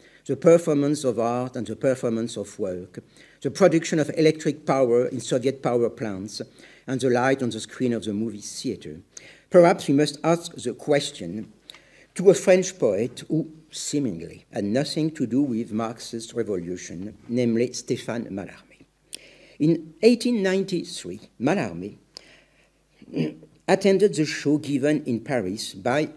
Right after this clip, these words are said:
a dancer who at the ti-, at that time symbolized the paradigm of a new dance, and more widely, the paradigm of a new art, namely Loie Fuller. Loie Fuller's dance broke away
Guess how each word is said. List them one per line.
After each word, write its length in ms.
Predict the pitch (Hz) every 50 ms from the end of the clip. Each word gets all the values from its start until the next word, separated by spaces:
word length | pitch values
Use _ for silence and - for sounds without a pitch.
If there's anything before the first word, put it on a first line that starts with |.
| - - -
a 40 | 139
dancer 540 | 110 131 113 120 120 - - - - - 117 - _ - -
who 160 | - 160 - -
at 140 | 175 180 -
the 80 | 180
ti-, 160 | 175 - - 151
at 180 | - 160 139
that 200 | - 294 294 -
time 260 | - 131 135 139 143
symbolized 720 | 139 - - 185 180 147 135 127 127 127 135 139 139 131 -
the 80 | 123
paradigm 600 | 123 - 143 147 135 123 110 123 131 135 139 127 113
of 100 | 113 -
a 60 | 120
new 240 | 113 113 135 147 143
dance, 540 | - - 113 90 95 104 117 - - - - _ _ _ -
and 160 | 143 147 151
more 160 | 156 170 156
widely, 520 | 131 135 147 - 160 - - - - - _ _ - - - - -
the 80 | 139
paradigm 500 | - 170 170 165 135 110 113 107 120 123 - - - -
of 240 | 131 123 123 - - -
a 60 | 120
new 280 | 120 135 165 160 - -
art, 400 | - - - 104 101 - - - _ _ _ - - - - - -
namely 380 | 143 147 147 135 123 131 139 139
Loie 300 | 135 131 147 143 135 139
Fuller. 460 | - - - - - 85 - - - _ _ _ _ _ _ _ _ - - _ - - _ _ _ _ -
Loie 180 | 151 175 208
Fuller's 380 | 208 - 202 175 170 170 165 139
dance 640 | 123 151 135 147 160 170 165 - - - - - -
broke 520 | - - - 131 147 170 185 180 180 - -
away 440 | 139 123 110 113 117 120 127 -